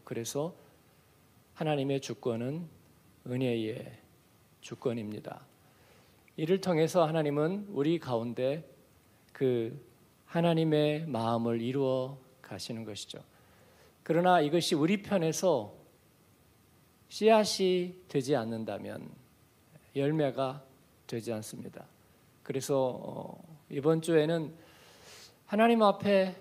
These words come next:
우리가 어떻게 하나님이 우리 안에서 이루려는 일들을 우리 안에서 반응하며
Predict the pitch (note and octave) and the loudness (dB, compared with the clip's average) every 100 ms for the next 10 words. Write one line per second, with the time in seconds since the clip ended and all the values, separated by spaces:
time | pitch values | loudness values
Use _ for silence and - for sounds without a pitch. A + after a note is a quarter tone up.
0 | - E3 D#3 D#3 D#3 D3+ - - - C3+ | -4 -2 2 2 2 -2 -14 -20 -12 -8
1 | B2+ D3 - B2+ F#2 - - _ _ _ | -2 -2 -2 -6 -6 -16 -20 _ _ _
2 | _ _ _ _ _ _ _ _ _ _ | _ _ _ _ _ _ _ _ _ _
3 | - B2+ B2+ - - E3 D#3+ D#3 D3+ D3 | -20 -20 -20 -18 -6 0 0 2 0 0
4 | C#3+ D3 C3+ C#3 C#3 D3+ F3+ F#3 F3 E3+ | 2 2 2 -2 -2 0 2 2 2 -2
5 | D#3 C#3+ D#3 F#3+ F#3+ - - - D#3 G3 | -2 -4 -2 0 -2 -10 -20 -10 -4 0
6 | A3+ - D3+ G#3 G#3+ A3 - C3+ E3+ G#3 | 0 -2 0 0 2 0 -4 -2 0 2
7 | F3 E3 D#3+ D#3+ | 0 -2 -2 -4